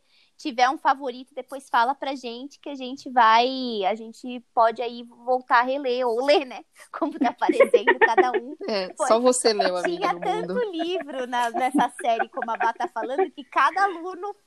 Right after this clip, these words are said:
Speaker 1: pegou um, entendeu? Só pode ter sido isso, que situação.
Speaker 2: Uhum.
Speaker 1: É, gente, então, ó, hoje, como a Bá já falou, a gente vai falar sobre o capítulo dois e três, eles são mais curtinhos,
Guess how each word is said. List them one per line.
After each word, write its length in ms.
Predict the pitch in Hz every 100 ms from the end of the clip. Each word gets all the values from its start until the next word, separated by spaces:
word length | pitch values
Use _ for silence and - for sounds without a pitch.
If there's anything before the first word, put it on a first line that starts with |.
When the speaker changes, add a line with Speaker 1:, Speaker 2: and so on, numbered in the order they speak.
| _
Speaker 1:
pegou 460 | 330 339 311 349 311
um, 40 | -
entendeu? 720 | 311 240 392 381 359 294 339 311 - - - - - 196 190 -
Só 160 | - 269
pode 400 | - 269 285 311
ter 120 | 320
sido 340 | 320 311 247 311
isso, 420 | 262 247 - 202
que 180 | - 254
situação. 760 | 247 269 269 226 170 165 247 226
Speaker 2:
Uhum. 60 | - _ _ - -
Speaker 1:
É, 520 | 254 254 247 240 285
gente, 520 | 262 320 285 254 -
então, 380 | 294 330 339 349
ó, 180 | 262 233
hoje, 280 | 254 311 285
como 220 | 285 254
a 20 |
Bá 160 | 247 233
já 100 | 247
falou, 180 | - 330
a 40 |
gente 200 | 320 285
vai 80 | -
falar 320 | 240 254 226
sobre 240 | 233 240 240
o 40 |
capítulo 580 | - 247 240 214 233 233
dois 360 | 202 202 214 220
e 80 |
três, 460 | 285 - 233 247 302
eles 160 | 233 233
são 160 | 233
mais 240 | 233 247 -
curtinhos, 680 | 262 - - 254 285 294